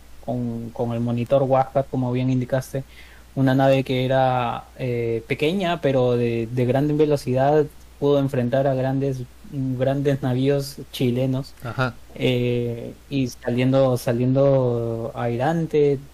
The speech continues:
Speaker 1: y con, con el triunfo en, en algunas batallas que se dieron, ¿no? Lastimosamente tuvo un mal final, pero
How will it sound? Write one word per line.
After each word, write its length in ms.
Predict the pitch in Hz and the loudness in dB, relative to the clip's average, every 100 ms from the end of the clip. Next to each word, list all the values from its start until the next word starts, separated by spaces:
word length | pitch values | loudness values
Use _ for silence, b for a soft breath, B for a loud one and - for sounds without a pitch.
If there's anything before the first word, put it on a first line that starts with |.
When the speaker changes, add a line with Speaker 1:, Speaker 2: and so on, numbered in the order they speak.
| - | -10
Speaker 1:
y 160 | 135 120 - | -6 -6 -8
con, 280 | - 120 120 | -8 -8 -6
con 200 | 120 117 | -4 -4
el 100 | 113 | -4
triunfo 540 | 135 143 143 156 143 | 0 0 2 4 6
en, 260 | 131 120 123 | 4 2 -2
en 140 | 123 | -4
algunas 600 | 120 120 123 135 135 - - - - - | -2 -2 0 0 -2 -4 -16 -20 -20 -6
batallas 380 | 120 120 131 139 | -4 0 0 -2
que 100 | 131 | -2
se 80 | 120 | -2
dieron, 240 | 135 127 | -2 -2
¿no? 160 | 123 139 - B B B B - - - | -4 -6 -12 B B B B -20 -16 -8
Lastimosamente 840 | 120 - 123 139 139 139 139 135 131 | -6 -2 0 2 2 4 2 2 0
tuvo 280 | 139 135 139 | 2 4 4
un 240 | 135 135 | 2 0
mal 160 | 139 139 | -2 -2
final, 340 | 160 185 175 | -2 0 0
pero 520 | 143 135 131 131 127 | 0 0 -2 -2 -6